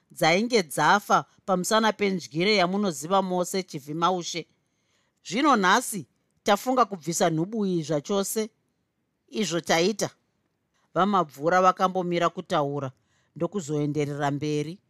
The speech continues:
Ndinopa kutenda kune rimwe jinda ramunoziva mose,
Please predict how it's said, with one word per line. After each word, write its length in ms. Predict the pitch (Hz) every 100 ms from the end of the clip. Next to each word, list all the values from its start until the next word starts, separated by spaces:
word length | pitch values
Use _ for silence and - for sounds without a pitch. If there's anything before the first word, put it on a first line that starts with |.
| _ _ _ _ _ _ _ _ _ _ -
Ndinopa 540 | 165 214 247 262 277 277
kutenda 680 | 294 - 254 220 202 185
kune 280 | - 214 226
rimwe 280 | 240 233 180
jinda 520 | 135 139 185 226 208
ramunoziva 680 | 185 202 220 156 139 190 196
mose, 460 | 185 175 - 175